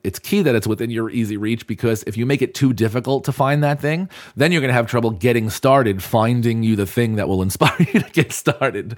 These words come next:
You get what I'm saying? So it's, it's like a vicious cycle there. So when you seek additional motivation, you wanna try to make access to that additional motivation, um, as easy to, to get as possible, okay? And the last tip, tip seven, uh, do some research on time management when,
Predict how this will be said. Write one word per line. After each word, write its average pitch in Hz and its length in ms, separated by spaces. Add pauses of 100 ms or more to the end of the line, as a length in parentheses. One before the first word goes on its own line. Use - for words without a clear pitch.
(140)
You 240 220
get 139 100
what 135 100
I'm 131 140
saying? 135 280
So 127 260 (220)
it's, 120 360
it's 120 180
like 113 120
a 113 40
vicious 113 320
cycle 101 320
there. 80 240
So 98 360 (280)
when 117 160
you 117 100
seek 147 240
additional 135 360
motivation, 127 680 (220)
you 127 140
wanna 135 260
try 127 220
to 117 80
make 120 580
access 117 540
to 107 80
that 98 160
additional 98 320
motivation, 92 680 (220)
um, 95 240
as 107 240
easy 113 420
to, 95 240
to - 180
get 87 200
as 82 100
possible, - 580
okay? 117 360 (200)
And 117 140
the 113 60
last 151 480
tip, 147 260
tip - 220
seven, 135 440 (320)
uh, 131 300
do 131 180
some 160 200
research 131 400
on 113 100
time 101 300
management 82 540
when, 87 200